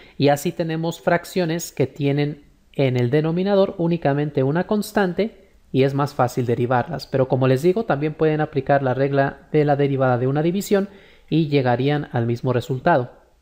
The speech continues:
Vamos a calcular entonces la derivada de x respecto de y, así que ponemos derivada de x respecto de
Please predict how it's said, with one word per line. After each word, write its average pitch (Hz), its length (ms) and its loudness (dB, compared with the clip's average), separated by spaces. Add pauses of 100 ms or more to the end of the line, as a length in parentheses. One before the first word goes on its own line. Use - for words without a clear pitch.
(760)
Vamos 214 240 0
a - 40 -12
calcular 190 360 2
entonces 185 540 0
la 131 80 2
derivada 131 420 2
de 127 200 0
x 139 360 -6
respecto 131 600 -2
de 135 100 2
y, 196 360 0 (320)
así 127 200 -2
que 123 100 -2
ponemos 147 640 -2 (260)
derivada 196 460 2
de 175 140 0
x 151 400 -6
respecto 135 580 -4
de 135 80 0